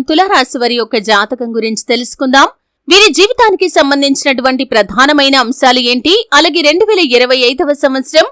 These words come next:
మార్చి ఎనిమిదవ తేదీ శనివారం యొక్క దినఫలాలు ఈ తులారాశి వ్యక్తులకి ఏ విధంగా ఉంటాయి, అలాగే రెండు శుభవార్తలు కూడా మీరు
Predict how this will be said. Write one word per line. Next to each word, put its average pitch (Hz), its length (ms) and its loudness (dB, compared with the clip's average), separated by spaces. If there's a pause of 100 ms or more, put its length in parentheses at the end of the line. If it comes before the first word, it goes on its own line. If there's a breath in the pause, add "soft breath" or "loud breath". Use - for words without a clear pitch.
(420)
మార్చి 349 340 4 (120)
ఎనిమిదవ 277 320 -2 (100)
తేదీ 262 260 -2 (380)
శనివారం 403 540 2
యొక్క 302 140 -4 (100)
దినఫలాలు 254 580 0 (460)
ఈ 302 120 2
తులారాశి 349 500 2
వ్యక్తులకి 247 400 -2 (100)
ఏ - 80 2
విధంగా 214 380 -4
ఉంటాయి, 240 280 0 (180)
అలాగే 330 320 0
రెండు 247 280 0
శుభవార్తలు 285 640 0
కూడా 240 220 2
మీరు 202 120 -6